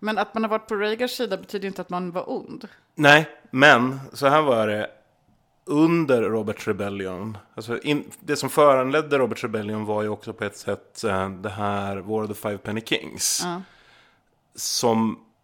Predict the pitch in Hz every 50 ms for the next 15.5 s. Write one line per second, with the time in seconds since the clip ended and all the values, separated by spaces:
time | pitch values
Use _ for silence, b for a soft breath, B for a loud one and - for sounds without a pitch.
0 | _ _ - 139 135 135 127 120 104 101 98 110 107 - - 113 107 104 107 104
1 | - 104 98 - - 110 - - 147 143 151 156 160 160 156 - - - 135 131
2 | 127 127 117 110 - 110 104 - - - 117 104 98 - - - 113 101 - -
3 | 117 120 139 131 120 110 - - 110 104 101 107 113 107 101 101 - - 120 120
4 | 113 107 95 98 - - - 147 139 - - - _ - 120 104 95 95 92 92
5 | - _ _ _ _ b b b b b b b _ _ - 104 101 98 95 95
6 | 92 92 - - 113 113 110 104 - - - 135 131 107 - 64 - - - -
7 | - - - - - 190 190 185 202 196 _ _ _ _ _ _ _ _ _ -
8 | 104 107 107 101 101 101 - 120 120 120 113 104 78 62 73 98 104 - - -
9 | 110 - - 110 107 110 92 127 120 101 - - - 147 139 - 127 110 104 101
10 | 95 92 92 - 62 71 55 53 76 107 - - - 180 175 185 196 - - -
11 | 107 117 117 131 139 139 135 131 123 104 107 104 117 117 117 117 123 143 160 151
12 | 123 107 98 - 104 98 101 98 - - 113 - 147 151 160 147 110 69 - -
13 | - - - - - 87 101 107 123 117 117 113 - 127 127 131 131 123 123 110
14 | 98 - 110 95 98 101 101 98 92 101 110 120 110 98 92 - 139 139 - -
15 | 113 - 104 92 90 - - - 98